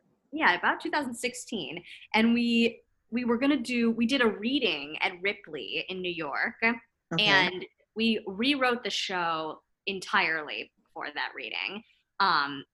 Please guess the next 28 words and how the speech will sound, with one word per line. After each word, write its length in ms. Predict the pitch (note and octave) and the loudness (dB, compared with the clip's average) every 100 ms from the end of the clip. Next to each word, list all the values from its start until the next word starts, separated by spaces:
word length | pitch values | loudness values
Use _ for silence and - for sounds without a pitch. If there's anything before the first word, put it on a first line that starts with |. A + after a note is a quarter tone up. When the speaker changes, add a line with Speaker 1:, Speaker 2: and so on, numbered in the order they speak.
| _ - _ - | _ -20 _ -4
Speaker 1:
and 520 | G3+ F#3 F3+ F3 F3+ - | 2 4 2 0 -4 -6
the, 160 | F#3+ G3+ - - | -6 -6 -6 -10
the 80 | |
pre-, 360 | A3 C4 A#3 A#3 | -4 -2 -2 -2
the 80 | A3 | -2
version 340 | A3+ B3 A#3+ | 2 0 2
before 380 | G#3+ - G3 F#3+ | -2 -4 -2 0
that 320 | F3+ E3 E3 - - - | 4 6 4 2 -12 -14
was, 640 | E3+ E3+ E3 E3+ - - - _ - | -8 -6 -6 -10 -10 -12 -14 _ -10
I 80 | F3+ | -6
think 260 | F#3+ F3+ D#3+ | -6 -6 -6
the, 60 | E3 D#3 D#3 E3 | -2 0 2 0
um, 380 | D#3 C#3 E3+ F3+ | 0 -2 -8 -6
we 120 | G3 | -4
were 180 | F#3 F3 | 0 2
on 220 | E3+ E3 | 2 0
the 100 | E3 | -4
one 240 | D#3+ D3+ D#3 | -4 -4 -4
where 140 | D#3+ | -6
the 80 | D#3+ - | -8 -6
girl 200 | F#3+ F3 | -4 -2
gets 220 | D#3+ - | -4 -4
sucked 220 | E3 - | -8 -8
into 160 | F3 E3+ | -14 -12
her 180 | E3 C#3 - | -12 -10 -8
phone, 380 | G2 D2 D3 | -8 -6 -4
and 160 | E3 D#3 | -2 -4
we 220 | D#3 C#3 | -6 -10